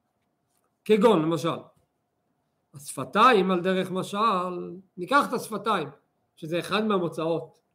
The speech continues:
שהזכרנו את זה קודם. איזה אותיות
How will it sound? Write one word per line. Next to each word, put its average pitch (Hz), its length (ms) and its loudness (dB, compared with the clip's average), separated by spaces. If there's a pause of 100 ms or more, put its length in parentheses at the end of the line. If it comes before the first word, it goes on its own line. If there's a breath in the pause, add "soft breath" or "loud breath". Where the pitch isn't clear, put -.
(160)
שהזכרנו 180 460 -6
את 165 60 -4
זה 165 80 -6
קודם. 156 300 -2 (1080)
איזה 269 240 8
אותיות 226 640 6